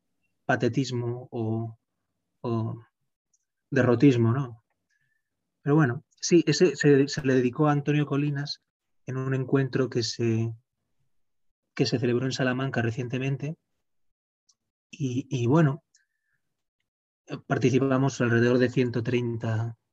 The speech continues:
de ciento treinta poetas de Panamá, participó también Javier Alvarado. Y,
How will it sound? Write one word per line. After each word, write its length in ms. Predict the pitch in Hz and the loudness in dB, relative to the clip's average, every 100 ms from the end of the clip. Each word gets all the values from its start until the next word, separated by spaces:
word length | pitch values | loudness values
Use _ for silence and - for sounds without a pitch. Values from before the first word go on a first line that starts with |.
| _ _ _ _ _ _ _ _ - | _ _ _ _ _ _ _ _ -12
de 140 | 131 | -8
ciento 200 | 123 131 | -6 -4
treinta 320 | 127 131 127 117 | -2 -2 -2 -2
poetas 320 | 123 131 123 | 0 0 -2
de 80 | 117 | -2
Panamá, 380 | 117 117 127 | -2 -2 -4
participó 520 | 135 120 113 - 113 123 | -4 -6 -6 -6 -4 -2
también 440 | 123 120 123 120 | 0 0 -2 -2
Javier 260 | 113 120 120 | -2 0 2
Alvarado. 480 | 117 117 127 123 - - _ _ _ _ _ _ _ _ _ _ _ _ _ _ | 0 0 -4 -8 -20 -20 _ _ _ _ _ _ _ _ _ _ _ _ _ _
Y, 500 | - 120 113 113 - | -6 -4 -4 -8 -14